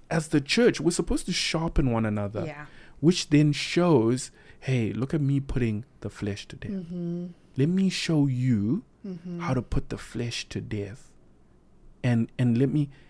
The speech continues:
Speaker 1: and, <sighs> yeah, <sighs> yeah, we, we, we, the only way is to go deeper with the Lord.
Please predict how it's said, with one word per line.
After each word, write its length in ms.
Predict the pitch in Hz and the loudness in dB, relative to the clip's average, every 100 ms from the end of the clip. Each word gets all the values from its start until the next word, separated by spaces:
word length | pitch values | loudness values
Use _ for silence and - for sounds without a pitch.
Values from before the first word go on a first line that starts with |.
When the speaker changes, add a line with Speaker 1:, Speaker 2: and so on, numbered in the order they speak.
| _ _ | _ _
Speaker 1:
and, 200 | 151 139 | -2 -2
<sighs> 60 | - - - - - - - - - - - - - - - - - - - - | -6 -14 -14 -18 -20 -20 -20 -20 -20 -20 -16 -14 -14 -14 -16 -18 -20 -20 -20 -20
yeah, 380 | - 131 120 110 101 - | -4 -2 0 0 -4 -8
<sighs> 80 | - - - - - - - - - _ _ _ - _ _ _ - _ _ _ _ _ _ - _ _ _ _ _ _ | -10 -10 -14 -18 -20 -20 -20 -20 -20 _ _ _ -20 _ _ _ -20 _ _ _ _ _ _ -20 _ _ _ _ _ _
yeah, 200 | 143 135 | 0 2
we, 200 | 120 131 - | 4 2 0
we, 220 | 139 143 135 | 2 2 2
we, 180 | 127 131 - - - _ | -4 -6 -6 -20 -20 _
the 160 | 135 135 | -4 -2
only 320 | 139 147 147 135 | 0 2 4 4
way 360 | 120 113 101 - | 4 2 0 -4
is 120 | - | -8
to 100 | 110 | -4
go 180 | 107 101 | -2 -2
deeper 340 | 104 101 - | -2 -8 -6
with 200 | 104 107 | -8 -8
the 80 | - | -8
Lord. 320 | 113 - - | -10 -10 -14